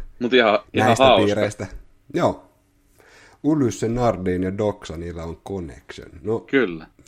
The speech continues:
Speaker 2: en mä tota vähän aikaa sitten vielä tiennyt. <laughs> Yeah. Hei, sitten meillä oli tämmönen otsikko täällä skriivattuna, että Doxa, kenen ranteessa nähtynä tunnettu joku henkilö tai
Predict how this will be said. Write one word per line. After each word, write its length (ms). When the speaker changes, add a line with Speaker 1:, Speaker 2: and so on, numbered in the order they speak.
Speaker 2:
en 60
mä 60
tota 240
vähän 200
aikaa 260
sitten 200
vielä 240
tiennyt. 360
<laughs> 0
Yeah. 360
Hei, 220
sitten 280
meillä 160
oli 100
tämmönen 400
otsikko 400
täällä 340
skriivattuna, 960
että 400
Doxa, 420
kenen 320
ranteessa 720
nähtynä 960
tunnettu 540
joku 280
henkilö 540
tai 320